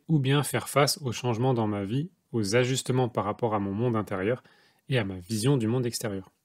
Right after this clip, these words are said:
N'étant plus enfant et pas tout à fait adulte, je peux me sentir dans une position inconfortable en rapport avec ma propre image. Et même à l'école, au collège, quand ces moments arrivent, il y a énormément de comparaisons entre les uns et les autres.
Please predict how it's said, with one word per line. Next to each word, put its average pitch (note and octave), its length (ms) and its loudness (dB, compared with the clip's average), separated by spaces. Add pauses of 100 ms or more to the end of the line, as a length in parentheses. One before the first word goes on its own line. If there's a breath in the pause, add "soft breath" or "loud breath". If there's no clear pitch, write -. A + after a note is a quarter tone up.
(100)
N'étant A#2 300 2
plus C#3 300 -2
enfant C3+ 480 4
et A2+ 120 -2
pas A#2 220 0
tout A#2+ 160 -8
à A#2 80 0
fait - 160 -2
adulte, A2 420 0
je - 80 -14
peux - 120 0
me A2+ 80 4
sentir A2 340 -2
dans A2 120 0
une G#2+ 140 0
position A2 480 -2
inconfortable B2+ 720 -2
en A2 80 0
rapport G2+ 320 0
avec A2 160 -2
ma A#2+ 100 -6
propre - 380 -8
image. G2+ 260 -6 (360)
Et D3 60 6
même B2+ 200 6
à A2+ 80 4
l'école, B2+ 400 6
au A2+ 80 2
collège, C#3 480 6
quand B2 180 -2
ces A#2 140 -8
moments A2 300 -2
arrivent, C3 320 -2 (100)
il B2 80 0
y - 20 2
a A2 140 0
énormément B2+ 380 2
de A#2+ 60 0
comparaisons A2+ 640 -2
entre A#2 220 -4
les G2 180 -2
uns C3 60 0
et B2+ 80 0
les A#2+ 160 0
autres. A2+ 240 -4